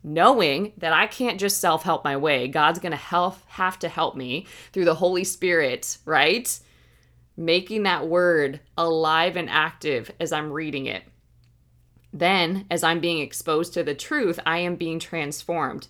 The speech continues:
with a complete change of my mind from the inside out. Then, as that process is happening, I become increasingly able to know the will of God, what is good, pleasing, and perfect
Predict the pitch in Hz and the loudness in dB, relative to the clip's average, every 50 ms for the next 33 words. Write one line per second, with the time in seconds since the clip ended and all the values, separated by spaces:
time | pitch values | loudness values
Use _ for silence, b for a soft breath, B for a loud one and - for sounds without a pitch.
0 | _ _ - 156 - 156 151 - 180 160 - - 165 156 139 - - - 156 151 | _ _ -8 -6 -6 -6 -6 -6 -10 -10 -10 -8 -10 -10 -10 -10 -10 -10 -10 -8
1 | 143 151 143 143 143 139 135 139 135 131 131 139 160 180 185 - - 165 156 139 | -8 -8 -8 -6 -6 -6 -4 -4 -4 -2 -2 -4 -4 -6 -8 -8 -8 -8 -8 -8
2 | - 143 143 135 - 143 139 131 127 120 110 - - b b b b b b b | -8 -8 -8 -6 -4 -2 -2 0 -2 -2 -4 -6 -10 b b b b b b b
3 | b b b b b - 143 139 180 226 247 214 170 160 165 196 202 - - 156 | b b b b b -12 -2 2 2 4 4 4 4 2 0 -2 -6 -4 -2 -2
4 | 165 147 170 160 160 - - - 180 160 165 185 - 190 - - 143 139 - - | 0 4 4 4 4 4 2 4 4 4 4 4 2 -4 -4 -4 -6 -8 -4 0
5 | 247 277 320 - - 180 151 135 135 135 156 b b b b b b b _ 202 | 0 0 0 0 -2 -2 0 0 0 -2 -4 b b b b b b b _ 0
6 | - - 330 330 269 185 151 156 185 247 285 262 - 214 196 - - 214 185 180 | 4 6 8 8 8 8 8 6 4 2 0 -4 -6 -6 -6 -6 -2 2 4 4
7 | 165 160 147 - - 175 175 175 175 - - - 262 311 349 330 - - 240 208 | 4 4 2 0 -2 -2 -2 -2 -4 -6 -6 -4 0 0 0 0 0 -2 -2 0
8 | 180 160 151 151 143 139 143 156 - - - _ _ 170 190 220 269 320 277 214 | 0 -2 -2 -2 0 0 -2 -2 -4 -6 -10 _ _ 2 2 2 2 2 2 2
9 | 190 156 139 139 156 190 226 277 B B B B B B B - 254 202 185 170 | 4 4 4 4 2 2 0 -2 B B B B B B B 2 2 2 4 4
10 | 170 170 185 190 185 180 170 175 160 160 156 143 131 151 147 - 78 - - - | 6 6 6 4 2 2 2 2 2 2 0 0 -2 -2 -4 -2 -4 -8 -10 -14
11 | _ _ _ _ 165 180 170 156 143 127 135 127 113 175 180 208 262 311 349 381 | _ _ _ _ 2 4 4 4 2 0 -4 -4 0 4 6 6 6 6 6 2
12 | 415 403 - b b b b b b b _ _ - - 254 254 240 220 170 190 | 0 0 -2 b b b b b b b _ _ -8 -2 0 0 0 2 2 2
13 | 175 165 - - 165 170 160 - - - 190 165 160 - - 143 139 - - - | 0 0 0 -2 -4 -4 -4 -8 -6 -4 -2 -2 -2 -2 -4 -6 -6 -6 -10 -18
14 | - | -20